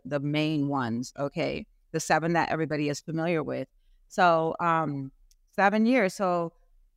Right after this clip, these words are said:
if something traumatic happens to you at age three in the root chakra development period, then that is something that is going to attri-,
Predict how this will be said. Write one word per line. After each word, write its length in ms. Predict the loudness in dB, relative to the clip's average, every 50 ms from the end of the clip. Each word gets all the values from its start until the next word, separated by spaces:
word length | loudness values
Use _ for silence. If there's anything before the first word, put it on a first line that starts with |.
| _ _ _ _ 0
if 120 | 0 0 0
something 840 | 0 2 4 4 4 4 2 2 2 2 4 2 2 2 0 0 -2 _ -14
traumatic 480 | -8 -4 -2 2 4 4 4 4 2 0
happens 460 | 0 2 2 2 2 0 -2 -4 -4
to 120 | -4 -4 -2
you 340 | 0 2 2 2 0 -2 -4 -2
at 300 | 0 0 2 2 0 -2 -6 -16 -20 _ _ _ -20 _ _ -2
age 360 | 0 0 2 0 -2 -4 -12 -12 -6
three 560 | -6 -4 -2 0 0 2 2 0 0 -2 -4 _ _ _ _ -20 -20 _ -4
in 160 | 0 2 2 2
the 80 | 2
root 220 | 0 0 -2 -2 -4
chakra 640 | -2 0 2 2 2 0 0 -2 -2 0 -2 -4 -6 _ _ _ _ -16 -12 -6
development 600 | -4 -2 0 2 2 2 0 0 0 -2 -2 -2
period, 560 | -2 -2 -2 0 2 2 0 0 0 -2 -4 -4 _ _ _ _ -20 _ -10 -4
then 400 | -2 0 2 2 2 0 -2 -4 -4
that 300 | 0 2 4 6 6 6
is 120 | 4 2
something 380 | 0 -2 -2 0 0 0 0 0
that 320 | 2 2 2 2 0 -2 _ _ _ _ _ _ _ _ -2
is 180 | -2 -2 0
going 300 | 0 0 0 2 0 0
to 120 | -2 -2 -2
attri-, 280 | -2 -2 -4 -8 -8